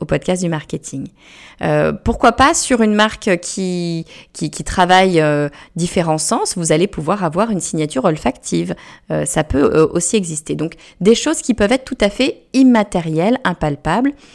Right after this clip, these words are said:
Et puis, pour aller encore plus loin dans les éléments immatériels, euh, et ce sont des éléments extrêmement importants pour,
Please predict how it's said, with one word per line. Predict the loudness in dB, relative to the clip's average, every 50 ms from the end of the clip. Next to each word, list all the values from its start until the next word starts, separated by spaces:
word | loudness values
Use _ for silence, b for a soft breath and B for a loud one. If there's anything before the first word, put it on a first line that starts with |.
| B B B B B B
Et | -4 0
puis, | 0 0
pour | 0 0 2 2
aller | 4 4 4
encore | 2 4 2 0 -2 -2
plus | -4 -4 -2
loin | -2 0 -2 0
dans | 2 2 2
les | 2 2 0
éléments | 2 2 2 2 2 0 0 -2 -4 -4
immatériels, | -4 -2 -2 -2 -2 -4 -8 -6 -2 0 0 2 2 0 -2 B B B B B B B -6
euh, | -4 -4 -2 -2
et | -2
ce | -4 -2 -4 -4
sont | -2 0 2
des | 2 2 2 2 0
éléments | 0 0 0 -2
extrêmement | -2 -2 -4 -6 -6 -8 -6 -2 -2 2 2 4 4 4 2 2 0
importants | -4 -4 -2 -6 -8 -8 -8 -6 -4 -4 -4 -4 B B B B B B _
pour, | -6 -2 2 2 2 4 2 -2